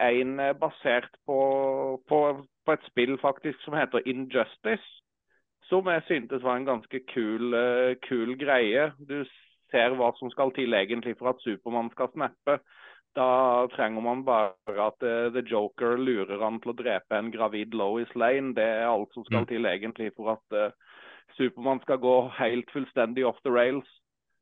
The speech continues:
Speaker 1: Så det synes jeg var, eh, det synes jeg var en knallgod, eh, knallgod adapsjon. Og, eh, det, det gir mer mening at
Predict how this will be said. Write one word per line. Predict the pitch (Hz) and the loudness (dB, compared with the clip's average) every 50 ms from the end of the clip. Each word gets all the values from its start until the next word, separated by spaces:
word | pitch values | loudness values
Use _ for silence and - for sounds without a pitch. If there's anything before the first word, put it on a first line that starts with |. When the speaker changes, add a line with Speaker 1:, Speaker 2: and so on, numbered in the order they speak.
| _ _ _ _ - | _ _ _ _ -2
Speaker 1:
Så | 147 135 135 139 139 139 139 135 | 2 2 4 4 2 2 0 0
det | 147 147 143 139 | 0 -2 -2 -2
synes | - 165 156 147 - | -4 -6 -6 -2 2
jeg | 139 127 127 127 | 4 4 4 4
var, | 123 120 113 117 120 120 | 4 4 4 4 4 2
eh, | 113 113 123 123 120 120 120 120 120 123 123 123 123 123 123 123 117 - _ _ _ _ _ _ _ _ | 0 0 0 0 2 2 2 0 0 0 0 0 0 -2 -2 -4 -8 -12 _ _ _ _ _ _ _ _
det | 139 131 123 - | 2 2 2 2
synes | - 139 131 127 - - | 0 -2 -2 -4 -4 -2
jeg | - 117 110 113 113 113 113 113 - - _ _ _ _ _ _ _ | 0 2 2 2 2 0 -2 -4 -10 -16 _ _ _ _ _ _ _
var | 113 113 107 107 110 113 | 0 2 2 2 2 2
en | 120 113 117 117 117 117 113 107 107 _ _ _ _ _ _ _ _ _ _ _ _ _ _ | 0 -2 -2 -4 -8 -10 -10 -14 -16 _ _ _ _ _ _ _ _ _ _ _ _ _ _
knallgod, | - - 147 135 123 117 104 101 98 98 98 104 107 104 98 110 110 110 110 110 110 110 110 113 | -12 -6 -2 0 0 0 0 -2 -4 -6 -8 -8 -8 -8 -8 -10 -10 -8 -8 -8 -6 -4 -4 -4
eh, | 113 110 107 113 117 117 - | -2 -2 -4 -4 -6 -10 -4
knallgod | 151 135 117 110 98 98 110 107 107 107 104 104 104 87 | -2 -2 -2 -2 -4 -4 -6 -6 -4 -2 0 0 2 0
adapsjon. | 107 110 120 113 - - 156 175 190 208 190 - _ _ - - - _ _ _ _ _ _ - | 0 0 0 -2 -2 0 0 0 0 -2 -4 -12 _ _ -20 -20 -20 _ _ _ _ _ _ -2
Og, | 139 135 135 135 135 139 | 0 2 4 4 6 6
eh, | 135 139 139 139 135 135 135 135 131 131 135 131 131 135 131 127 117 113 | 6 6 6 6 6 4 4 2 0 0 -2 -4 -6 -8 -10 -12 -12 -2
det, | 123 131 131 127 127 131 131 131 131 127 127 127 _ _ _ _ _ _ - _ - - - - _ _ - 139 | 2 4 6 6 6 6 6 6 4 2 0 -4 _ _ _ _ _ _ -20 _ -20 -20 -20 -20 _ _ -8 2
det | 131 151 151 156 | 4 4 4 4
gir | 147 147 151 156 | 4 2 2 2
mer | 156 160 139 131 127 127 131 127 143 | 0 0 2 2 2 2 2 0 -2
mening | 143 160 160 147 123 110 110 120 143 156 151 143 139 | -2 0 0 0 0 0 -2 -4 -6 -6 -8 -8 -2
at | - 139 139 | -2 -4 -4